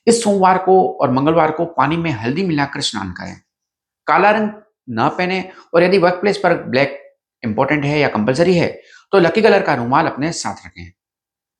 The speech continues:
रिश्ते को चलाने के लिए छोटी-मोटी बातों को छोड़ दें और किसी भी चीज के लिए किसी को दोष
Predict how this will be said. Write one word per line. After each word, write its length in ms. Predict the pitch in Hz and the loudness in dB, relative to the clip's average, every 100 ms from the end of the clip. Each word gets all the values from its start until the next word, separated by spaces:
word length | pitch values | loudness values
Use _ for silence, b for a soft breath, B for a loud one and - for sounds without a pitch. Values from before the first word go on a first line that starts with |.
| _ 156 | _ -2
रिश्ते 240 | 151 226 | 2 4
को 120 | 233 | 6
चलाने 300 | 226 190 202 | 6 4 0
के 100 | 202 | 0
लिए 340 | 196 196 196 - | 0 0 -2 -8
छोटी-मोटी 340 | - 170 185 | -8 -6 -4
बातों 240 | 170 151 156 | -4 -4 -4
को 100 | 156 | -4
छोड़ 260 | - 127 | -4 -4
दें 120 | 156 170 | 0 -2
और 280 | - 127 - | 0 -2 -2
किसी 200 | 160 208 | -8 -4
भी 100 | 202 | -4
चीज 200 | 151 - | -6 -6
के 140 | 143 | -4
लिए 160 | 127 143 | -4 -4
किसी 280 | 143 113 123 | -8 -10 -6
को 240 | 143 147 | -4 -2
दोष 220 | 110 110 | -2 -4